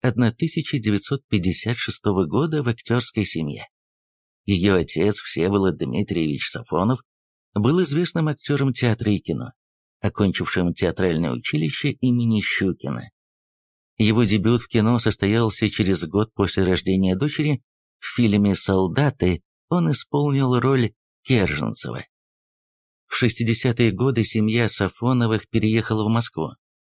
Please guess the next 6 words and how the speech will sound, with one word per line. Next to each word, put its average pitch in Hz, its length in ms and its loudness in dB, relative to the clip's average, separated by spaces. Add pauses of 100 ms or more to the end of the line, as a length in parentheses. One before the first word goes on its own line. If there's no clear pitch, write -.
(120)
в 101 100 0
актерский 131 600 -2
дом 131 340 0
на 110 160 2
Мосфильмовской 107 840 -2
улице. 57 440 -6